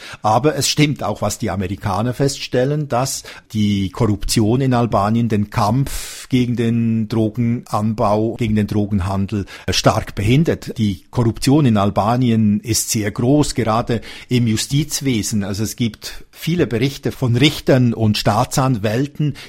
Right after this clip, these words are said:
die Uhren tragen oder Autos fahren,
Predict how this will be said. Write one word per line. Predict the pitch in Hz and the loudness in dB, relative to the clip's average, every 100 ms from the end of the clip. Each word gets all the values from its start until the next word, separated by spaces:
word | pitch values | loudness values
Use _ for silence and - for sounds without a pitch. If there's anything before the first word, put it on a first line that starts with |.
| - | -12
die | 127 113 110 | -6 -4 -4
Uhren | - 135 175 185 151 | -4 -2 0 0 0
tragen | - 117 101 107 104 | -2 0 0 0 -2
oder | 110 110 101 113 98 92 92 92 90 107 | -2 -4 -4 -2 0 0 0 -2 -2 0
Autos | 127 147 - 131 - | 2 4 4 2 0
fahren, | - 120 117 120 123 | 0 2 2 2 2